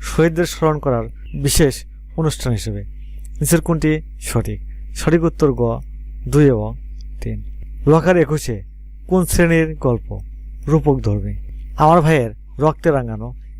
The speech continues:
একুশে ফেব্রুয়ারি, এই চরণটি আমাদের জন্য কেমন গর্বের?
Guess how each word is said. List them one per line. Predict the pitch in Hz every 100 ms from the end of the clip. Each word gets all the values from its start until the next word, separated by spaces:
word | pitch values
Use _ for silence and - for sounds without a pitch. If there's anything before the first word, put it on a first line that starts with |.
| -
একুশে | 202 151 147
ফেব্রুয়ারি, | 156 156 135 117 107 113 - - - - -
এই | 185 180
চরণটি | 175 165 139 123 120 - - - - - -
আমাদের | 156 160 156
জন্য | 139 135
কেমন | 123 117 101 101 - - -
গর্বের? | 120 123 107 101